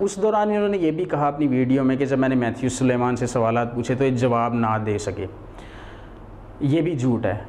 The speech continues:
کیوں جھوٹ ہے؟ اس لیے کیونکہ میں نے ان کو یہ نہیں کہا کہ میں، میں جواب نہیں دوں گا یا میں نے، میں جواب، آ، نہیں دے سکتا۔ میں نے ان سے یہ نہیں کہا کہ میں جواب نہیں دے سکتا، بلکہ میں نے ان سے یہ کہا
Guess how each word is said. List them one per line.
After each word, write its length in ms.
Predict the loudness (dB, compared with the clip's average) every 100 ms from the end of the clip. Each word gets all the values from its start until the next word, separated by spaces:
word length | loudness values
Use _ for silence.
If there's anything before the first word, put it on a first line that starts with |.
| -12 -2
کیوں 200 | 0 0
جھوٹ 280 | -2 0
ہے؟ 160 | 0 0
اس 240 | -2 -2 0
لیے 160 | 2
کیونکہ 220 | 2 0 2
میں 100 | 2
نے 120 | 0
ان 260 | 0 0
کو 140 | 2 2
یہ 240 | 4 4
نہیں 220 | 4 2
کہا 220 | 2 0 0
کہ 120 | 2
میں، 120 | 2
میں 280 | 2 2 2
جواب 320 | 2 2 2
نہیں 300 | 0 0 0
دوں 260 | 2 0 0
گا 120 | -4 -10 -18 -18 -18 -6 0
یا 140 | 2
میں 120 | 2
نے، 140 | 2 0 0
میں 200 | 0 2
جواب، 300 | 2 2 0
آ، 120 | -2 0 2 2
نہیں 300 | 2 4 2
دے 160 | 2 0
سکتا۔ 260 | -2 -2
میں 120 | 0 2
نے 60 |
ان 80 | 0
سے 120 | 2
یہ 140 | 2 2
نہیں 140 | 2
کہا 160 | 0 0
کہ 100 | 0
میں 100 | 2
جواب 280 | 2 2
نہیں 180 | 0 0
دے 120 | 0
سکتا، 260 | -2 -2 0
بلکہ 240 | 2 2
میں 100 | 2
نے 80 | 2
ان 100 | 2
سے 120 | 2
یہ 200 | 2 2
کہا 280 | 2 0 -2